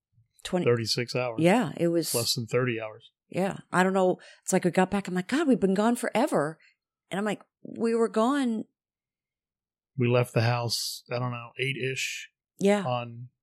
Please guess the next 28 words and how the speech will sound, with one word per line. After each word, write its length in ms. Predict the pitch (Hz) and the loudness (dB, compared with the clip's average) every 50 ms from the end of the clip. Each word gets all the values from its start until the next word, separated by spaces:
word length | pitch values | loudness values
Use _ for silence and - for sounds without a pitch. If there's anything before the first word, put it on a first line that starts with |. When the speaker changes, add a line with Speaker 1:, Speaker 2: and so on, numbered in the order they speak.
| _ _ _ | _ _ _
Speaker 2:
Saturday 440 | - - - 135 123 120 120 117 117 | -14 -4 0 2 2 2 2 0 -2
morning 480 | 113 120 120 120 123 123 123 120 117 113 | -6 -6 -8 -8 -8 -8 -8 -10 -14 -16
and 120 | 113 113 | -12 -8
got 200 | 120 113 110 - - | -6 -6 -6 -6 -8
back, 260 | 123 117 110 110 _ _ - - | -8 -8 -8 -8 _ _ -4 -4
uh, 180 | 120 117 117 | -4 -4 -4
before 340 | 113 117 113 - - 127 113 | -6 -8 -8 -6 -4 -4 -4
three 320 | 107 - - 127 120 120 117 | -4 -6 -6 -6 -6 -6 -8
on 240 | 113 113 117 120 _ _ _ _ _ _ _ _ _ _ - | -10 -12 -14 -16 _ _ _ _ _ _ _ _ _ _ -16
Speaker 1:
Sunday. 460 | - - - 185 185 180 170 165 _ _ _ _ _ _ _ - | -8 -4 -2 -2 -2 -2 -4 -8 _ _ _ _ _ _ _ -10
Speaker 2:
Sunday. 460 | - - - 123 120 120 117 117 120 _ _ _ - | -8 -4 -2 -2 -2 -2 -4 -6 -10 _ _ _ -10
Speaker 1:
I 100 | - 165 160 | -6 -2 0
know. 200 | 170 208 220 - _ _ _ _ _ _ _ _ _ _ _ _ _ _ _ _ _ _ _ _ _ _ _ _ _ _ | 0 -2 -2 -6 _ _ _ _ _ _ _ _ _ _ _ _ _ _ _ _ _ _ _ _ _ _ _ _ _ _
Speaker 2:
So, 500 | - - - 131 120 117 113 117 117 110 - - - - - - | -6 2 6 6 8 8 6 4 2 0 -2 -8 -12 -10 -8 -2
um, 520 | - 147 143 139 139 139 139 139 131 123 _ _ _ _ _ _ _ _ _ _ _ _ _ _ _ _ _ _ - - | 2 4 6 6 6 6 6 4 2 -2 _ _ _ _ _ _ _ _ _ _ _ _ _ _ _ _ _ _ -2 2
or 120 | 147 120 | 2 4
right 180 | 110 107 104 101 | 4 4 4 4
at 180 | 101 101 - | 2 -2 -2
three, 240 | - - 113 98 104 | -6 -12 -12 -12 -12
I 40 | 107 | -12
guess. 260 | 117 113 - - - _ _ - | -14 -12 -14 -14 -16 _ _ -6
Speaker 1:
Yeah, 220 | 202 180 151 131 131 _ _ _ _ _ _ _ _ _ _ - | -4 -4 -4 -4 -6 _ _ _ _ _ _ _ _ _ _ -14
right 100 | 156 135 | -12 -12
around 160 | 123 117 117 | -12 -14 -16
there. 140 | 123 127 - _ _ | -20 -20 -20 _ _
Speaker 2:
But 120 | - - - | -12 -10 -10
Speaker 1:
Yeah. 80 | 143 135 _ _ _ _ _ _ - - | -10 -12 _ _ _ _ _ _ -6 -2
Speaker 2:
anyway, 260 | 175 151 120 135 | 0 0 0 0